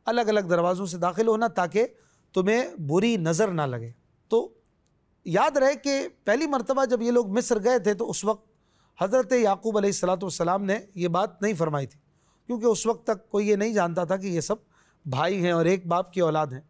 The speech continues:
لیکن اب چونکہ لوگ جان چکے تھے، اس لیے بری نظر لگ جانے کا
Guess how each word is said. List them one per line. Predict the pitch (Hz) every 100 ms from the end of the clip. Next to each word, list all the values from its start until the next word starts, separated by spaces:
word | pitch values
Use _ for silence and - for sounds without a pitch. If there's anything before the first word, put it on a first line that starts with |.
| _ _ _ -
لیکن | 190
اب | 208
چونکہ | - 240 208 233
لوگ | 196 214 208
جان | 151 175 190
چکے | 208 202
تھے، | 165 175 - _ _ _ -
اس | 185 196
لیے | 202
بری | 185 156 185 214 330
نظر | 170 160 196 175
لگ | 165 170
جانے | 143 151
کا | 175